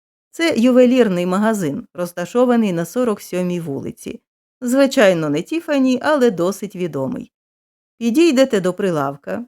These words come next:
я покажу на плані, до якого. Покличете продавця і попросите показати тацю з коштовностями. Її я теж вам покажу. Потім у магазині здійметься галас.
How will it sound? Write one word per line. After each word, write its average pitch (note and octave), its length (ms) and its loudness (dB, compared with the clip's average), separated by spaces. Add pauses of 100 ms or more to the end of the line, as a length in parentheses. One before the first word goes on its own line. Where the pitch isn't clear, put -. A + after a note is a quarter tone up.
(140)
я C#4+ 200 0
покажу G3+ 440 0
на D3 120 -2
плані, G#3 400 0
до D#3+ 100 0
якого. D3 540 -4 (440)
Покличете D#4 640 -2
продавця B3+ 760 0 (320)
і A3 100 -6
попросите G#3+ 720 -2
показати G#3 600 0
тацю A#3 500 -2
з A#3+ 80 -16
коштовностями. D3+ 960 -10 (400)
Її B3 500 2
я B3+ 120 4
теж D3 300 -2
вам C#3 220 -6
покажу. F3+ 460 -4 (760)
Потім D#4+ 480 0
у C4 60 2
магазині A3+ 800 2
здійметься F3 680 -4
галас. C#3 580 -4